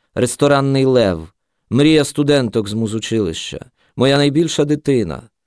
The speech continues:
егоїст і боягуз, шляхетний лицар, галантний кавалер, ніжний коханець, млявий і самолюбний коханець,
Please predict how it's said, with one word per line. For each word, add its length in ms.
егоїст 560
і 80
боягуз, 680
шляхетний 560
лицар, 540
галантний 520
кавалер, 640
ніжний 420
коханець, 800
млявий 500
і 140
самолюбний 640
коханець, 720